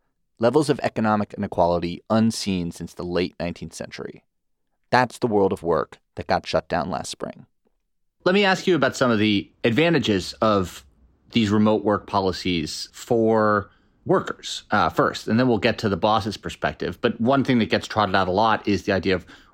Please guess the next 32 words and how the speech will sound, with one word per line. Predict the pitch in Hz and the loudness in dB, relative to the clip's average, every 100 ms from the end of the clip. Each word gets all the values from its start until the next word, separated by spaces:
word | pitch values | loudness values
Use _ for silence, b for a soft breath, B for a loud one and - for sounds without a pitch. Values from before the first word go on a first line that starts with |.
| - | -4
work-life | 101 117 - 98 87 - | 0 0 2 0 0 -2
balance, | 82 62 - - - - | -2 -2 -8 -12 -8 -2
um, | 98 92 87 85 76 | 2 2 2 0 -2
that | 98 92 _ - | -2 -2 _ -2
the, | 101 95 - - | 2 2 -2 -8
the | 95 | -6
commute | - 160 143 113 | 0 2 2 0
really | 113 170 190 127 110 | -2 0 2 4 2
just | 92 - | -2 -6
took | 113 101 | -4 -2
up | 92 - B B | -4 -8 B B
so | - - - 156 139 | -10 -4 0 4 4
much | 104 82 - | 2 0 -2
time. | 95 87 82 78 - | 0 0 0 -2 -4
And | - 123 | -2 2
so, | 139 123 120 - _ _ _ _ _ | 2 2 0 -4 _ _ _ _ _
uh, | 117 117 113 - | 0 2 2 2
on | 135 | 2
the | |
one | 123 143 | 4 2
hand, | 131 123 117 | 2 2 2
I | 107 | 2
guess | 101 107 | 0 -2
you | 107 | 0
have | 104 101 | 0 -2
this | 95 92 B B B | -2 -6 B B B
promise | - 131 131 110 117 | 0 2 2 0 0
of, | 104 - | -2 -2
of, | 104 95 - - | -4 -4 -8 -4
of | 98 | 0
more | 110 127 | 2 2
time | 113 113 113 107 101 | 0 0 2 2 2